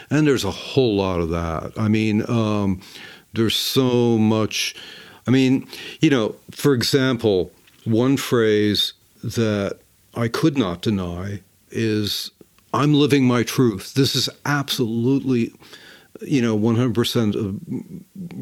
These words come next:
rigorous description of the process for me. "I'm living my truth." But, you know, that phrase is on the way to becoming meaningless because the way people use it.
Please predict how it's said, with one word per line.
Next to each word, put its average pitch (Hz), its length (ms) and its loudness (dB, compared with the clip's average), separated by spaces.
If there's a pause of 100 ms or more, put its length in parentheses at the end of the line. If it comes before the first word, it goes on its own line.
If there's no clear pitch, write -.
rigorous 127 560 2
description 110 920 -2
of 101 300 -4
the 117 80 -10
process 98 480 -4
for - 140 -10
me. 92 160 -4
"I'm 107 200 -4
living 120 460 2
my 104 180 2
truth." 101 360 -4 (500)
But, 143 500 0 (420)
you 131 120 4
know, 120 280 2
that 131 220 0
phrase 151 640 2
is 120 180 0 (200)
on 131 460 0
the 123 80 0
way 117 520 0
to 110 520 -2
becoming 113 480 -2
meaningless 113 720 0
because 107 560 -6
the 110 140 -6
way 107 240 -2 (380)
people 113 300 -6
use 123 460 -2
it. 95 180 -2